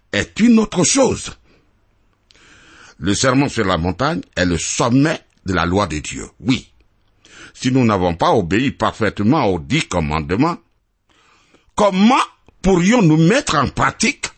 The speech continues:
ce sermon ? Et il est tragique, il est terrible de donner à celui qui n'est pas né de nouveau ce sermon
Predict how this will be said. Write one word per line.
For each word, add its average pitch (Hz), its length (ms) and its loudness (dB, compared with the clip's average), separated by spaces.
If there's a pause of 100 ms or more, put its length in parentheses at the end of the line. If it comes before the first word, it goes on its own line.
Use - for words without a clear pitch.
(180)
ce 127 200 -2
sermon ? 104 440 -2 (1000)
Et 175 160 0 (520)
il 87 160 0
est 85 100 -2
tragique, 113 540 -4 (400)
il 80 180 -4
est 78 200 -4
terrible 131 640 -4 (480)
de 78 120 -2
donner 110 460 0 (100)
à 85 140 -2
celui 113 320 0
qui 85 140 -6
n'est 76 160 -2
pas 147 300 -2
né 143 420 4
de 90 160 -4
nouveau 95 440 -2
ce 101 220 -2
sermon 107 540 -2